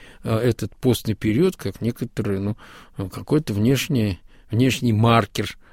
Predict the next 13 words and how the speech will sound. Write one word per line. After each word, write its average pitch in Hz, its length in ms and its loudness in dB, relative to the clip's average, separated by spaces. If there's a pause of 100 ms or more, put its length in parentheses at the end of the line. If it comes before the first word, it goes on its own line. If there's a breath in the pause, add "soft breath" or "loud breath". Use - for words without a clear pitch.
(120 soft breath)
а, 101 220 -4
тех - 220 -4
или 104 80 -2
иных 104 180 -2
дел, 117 200 0
которые 98 400 -8
вы 95 120 -4
соверш-, - 440 -10 (160)
собираетесь, - 760 -8 (320 soft breath)
а, 101 200 -4
д-, 101 140 -6
выполнить? 104 720 -6
Давайте, 117 460 2